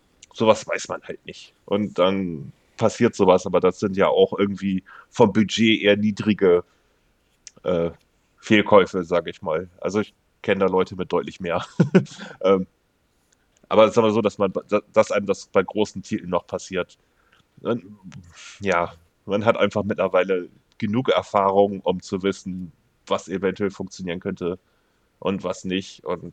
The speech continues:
was bei einem selber funktioniert. Und, äh, klar, so ein Cyberpunk ist halt dieser große Ausnahmefall, dass das halt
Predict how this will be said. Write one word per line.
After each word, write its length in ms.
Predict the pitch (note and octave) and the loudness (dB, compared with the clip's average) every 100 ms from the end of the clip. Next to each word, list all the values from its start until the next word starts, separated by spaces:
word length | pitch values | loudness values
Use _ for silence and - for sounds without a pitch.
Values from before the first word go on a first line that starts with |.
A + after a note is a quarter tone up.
| - | -8
was 220 | F#2+ - | -8 -6
bei 180 | - - | -6 -4
einem 220 | F#2+ F#2+ | -4 -4
selber 320 | F#2 F#2+ G2 | -2 0 0
funktioniert. 720 | - F#2+ - F2+ F2+ F2 E2+ - | -2 -10 -12 -10 -4 -4 -4 -8
Und, 380 | - E2 E2 _ _ _ _ _ _ | -10 -10 -14 _ _ _ _ _ _
äh, 400 | - F2 F2 C#2+ C2 G2 - - - | -6 -2 -2 -2 -6 -16 -18 -20 -20
klar, 320 | - G#2+ G#2 | 2 6 6
so 100 | G2+ | 6
ein 100 | G#2 | 2
Cyberpunk 640 | F#2+ G2+ G2 G#2+ - G2 F#2 | 0 2 4 4 2 0 -2
ist 160 | - | -4
halt 160 | F#2+ - | -4 -2
dieser 180 | F#2+ F#2+ | 0 -2
große 380 | F2+ G2+ - C2+ | 2 0 2 2
Ausnahmefall, 800 | G2 - F2 F2 - E2 F2 - _ _ _ _ | 2 0 -2 -2 -2 -2 -2 -4 _ _ _ _
dass 140 | - - | -6 -2
das 160 | F#2 | 0
halt 260 | F#2+ F2+ | 0 -2